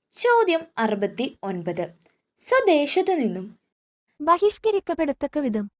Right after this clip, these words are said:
Speaker 1: അവർ എന്താണ് ചെയ്തത്? ഉത്തരം, പാപത്തിൽ മുഴുകി. അടുത്തതായി പ്രഭാഷകൻ നാൽപത്തിയേഴാം അധ്യായം ഇരുപത്തിയഞ്ചാം വാക്യത്തിലെ ചോദ്യം.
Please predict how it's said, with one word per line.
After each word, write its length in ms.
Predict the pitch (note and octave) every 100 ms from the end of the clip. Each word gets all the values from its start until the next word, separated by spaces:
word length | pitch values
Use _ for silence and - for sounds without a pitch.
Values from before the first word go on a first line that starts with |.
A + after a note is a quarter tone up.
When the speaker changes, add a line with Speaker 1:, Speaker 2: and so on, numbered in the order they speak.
| _ _ _ _ _ _
Speaker 1:
അവർ 280 | G3+ G3 G#3+ - -
എന്താണ് 460 | F#3+ F3+ F#3+ G#3
ചെയ്തത്? 480 | A#3+ D4 B3+ A3 G#3+ A3 A3+ _ _ _ _ _ _
ഉത്തരം, 380 | E4 E4 F#3+ F3 - _ _ _
പാപത്തിൽ 520 | B3+ G3+ F3 E3 G#3+ E4 -
മുഴുകി. 380 | B3 B3+ F#3 D#3 - _ _ _ _ _ _ _
അടുത്തതായി 440 | G#4 G#4 A#3+ F3 - -
പ്രഭാഷകൻ 540 | A3 G3+ G3+ G#3+ G#3
നാൽപത്തിയേഴാം 960 | G#3 G3+ G3 G3 F#3 - E3 E3+ A#3+ D4+
അധ്യായം 340 | D4+ D4+ G#4 - - _
ഇരുപത്തിയഞ്ചാം 800 | G#4 A4 A4 G#4 C4 A#3+ A#3+ E4
വാക്യത്തിലെ 420 | A#3+ F3+ F3+ A#3+
ചോദ്യം. 320 | E4+ B3+ D#3